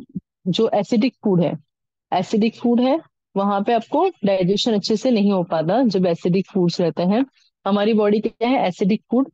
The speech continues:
नहीं कर पाती डाइजेस्ट। जैसे हमारे body का, हमारा पीएच कितना था? five to सेवन है। अगर below five कुछ भी रहता है ना,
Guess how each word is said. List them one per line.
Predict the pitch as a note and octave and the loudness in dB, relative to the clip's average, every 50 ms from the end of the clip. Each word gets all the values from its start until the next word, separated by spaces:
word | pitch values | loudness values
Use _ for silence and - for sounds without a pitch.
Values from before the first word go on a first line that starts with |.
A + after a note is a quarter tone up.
| _ - | _ -2
नहीं | G3 G3 G#3 G3+ | 0 0 0 0
कर | E3+ F#3 E3 | 0 -2 -4
पाती | - - D#3 D3+ - - D3+ D#3+ - _ _ _ _ _ - | -4 -4 -6 -4 -4 -4 -6 -6 -6 _ _ _ _ _ -4
डाइजेस्ट। | E3+ E3+ D#3+ D#3+ E3+ E3 | -2 -2 -2 -2 -2 -2
जैसे | - F3+ F3 G#3+ | -4 -4 -2 -2
हमारे | G3 F3+ F3 F3+ G3 | 0 0 0 0 0
body | F#3+ F#3 F3+ F3+ F3 | 0 2 2 0 0
का, | - - G3+ | -2 -2 -2
हमारा | F#3+ F#3+ F#3 G3 | 0 0 0 0
पीएच | G3 - G#3 F#3 F#3 G3 F#3+ | 0 0 0 0 0 0 -2
कितना | - - G3+ - G3+ G3 | -4 -4 -4 -2 -2 0
था? | G#3 B3 | 0 -2
five | - - G#3+ F3 E3+ E3+ | -2 -2 -2 -2 -2 0
to | E3+ A3+ G#3+ | -2 -2 -4
सेवन | - - F#3 D3+ E3 D#3+ D#3+ | -2 -2 -2 -2 0 0 0
है। | F3 F#3+ E3 - _ _ _ _ _ _ _ - | -2 -2 -4 -6 _ _ _ _ _ _ _ -4
अगर | F3+ F#3+ B3 | -2 0 0
below | G#3+ G3+ G#3+ A3+ A3 B3 C#4+ | 2 2 2 2 2 2 2
five | C#4 - - C4 A3+ A#3+ A#3+ - - | 0 0 -2 -2 0 0 0 -2 0
कुछ | C4 G#3+ - A3 | 0 0 0 2
भी | B3 B3+ | 0 0
रहता | B3 A#3+ A3+ - B3+ | 2 0 0 0 0
है | B3 A#3+ A3+ | 0 0 2
ना, | G#3 G#3 A#3+ | 0 0 -2